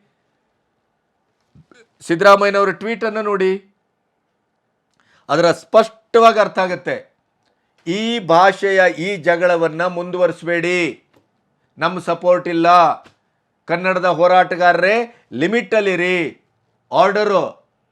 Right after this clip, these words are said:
ಆಜ್ಞೆ, ಧಮಕಿ, ಇದೇ ನಮ್ಗೆ ಅರ್ಥ ಆಗೋದಿಲ್ವಾ?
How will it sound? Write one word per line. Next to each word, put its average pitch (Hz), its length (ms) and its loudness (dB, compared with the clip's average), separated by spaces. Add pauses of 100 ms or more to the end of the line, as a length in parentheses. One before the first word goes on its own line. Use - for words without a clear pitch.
(140)
ಆಜ್ಞೆ, 190 460 0 (800)
ಧಮಕಿ, 190 500 2 (2000)
ಇದೇ 185 180 -2
ನಮ್ಗೆ 190 240 -6
ಅರ್ಥ 170 200 -4
ಆಗೋದಿಲ್ವಾ? 196 480 0